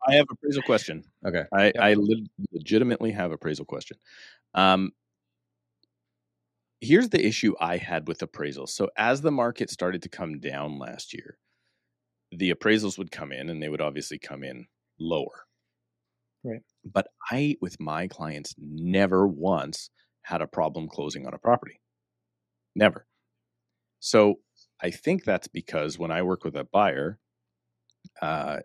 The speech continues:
Speaker 1: at the time of the offer, whether it be unconditional in some of those times or, um, conditional or what, whatnot,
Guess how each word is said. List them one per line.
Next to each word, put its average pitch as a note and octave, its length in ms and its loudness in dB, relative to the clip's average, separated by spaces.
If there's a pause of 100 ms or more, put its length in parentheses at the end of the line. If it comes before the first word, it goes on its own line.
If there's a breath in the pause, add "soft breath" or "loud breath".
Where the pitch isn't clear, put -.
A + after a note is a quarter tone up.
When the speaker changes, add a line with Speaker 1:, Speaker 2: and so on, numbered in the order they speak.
(240)
Speaker 1:
at G2+ 200 2
the E2+ 80 -4
time G2+ 320 0
of F#2+ 100 -4
the G2+ 140 2
offer, E2 400 0
whether D#2+ 260 -2
it D#2 80 -6
be D2 460 -8 (260)
unconditional F2 800 -2
in D#2+ 120 -4
some F#2 180 -4
of E2+ 40 -6
those F2 180 2
times F2 500 -2 (160)
or, F2 400 2 (600 soft breath)
um, D#2+ 460 -2
conditional F2 420 -2
or D#2 120 -2
what, D#2+ 140 -4 (140)
whatnot, D#2+ 360 0